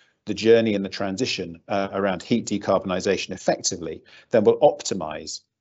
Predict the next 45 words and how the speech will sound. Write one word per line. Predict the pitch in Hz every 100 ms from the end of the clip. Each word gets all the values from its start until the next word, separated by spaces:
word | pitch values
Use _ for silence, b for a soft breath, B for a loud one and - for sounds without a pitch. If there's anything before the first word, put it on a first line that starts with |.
| _
the | 117
number | 101 90
of | 87
jobs | - 90 82
that | - 92
we | 92
can | -
create | 95 95 82
as | 98
well. | 98 87 78
So | 104
smoothing | - 127 139 143
the | 139
supply | - 98 117 101
chain, | - 101 98 95
smoothing | - 123 131 139 127
the | 107
demand, | 104 101 87 85 87 B B B
uh, | 113
will | 104
allow | 104 101 98
visibility | 95 127 139 117 104 -
and | 98
transparency, | - 104 90 - 95 87 - 87 101
and | 101
we'll | 98
be | 92 104
able | 104 101 98
to | 98
maximize. | 98 95 - 90 87
I | 92
think | 101
I | 104
read | 101 98
one | 110
report | 98 - 98
suggesting | - 98 95 - 92
that | 90
up | 101
to | -
one | 101 107
point | 98 101 92
seven | 110 98 101
million | 107 101 95
jobs | 92 92 85 -